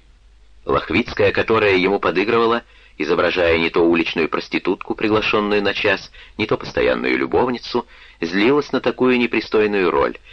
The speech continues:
злилась на Скуратова и готова была публично выцарапать ему глаза, просто так, по бабье. И он это чувствовал, видел, и назло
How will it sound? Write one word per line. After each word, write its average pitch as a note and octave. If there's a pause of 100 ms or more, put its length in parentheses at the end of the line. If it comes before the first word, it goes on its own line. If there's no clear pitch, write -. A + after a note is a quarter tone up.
(120)
злилась F2
на G2
Скуратова E2 (420)
и -
готова D2+
была D#2
публично F2+
выцарапать E2+
ему D2+
глаза, D2 (200)
просто -
так, -
по D#2+
бабье. C2+ (1600)
И -
он D#2+
это C3+
чувствовал, G#2+ (240)
видел, D2 (420)
и E2+
назло E2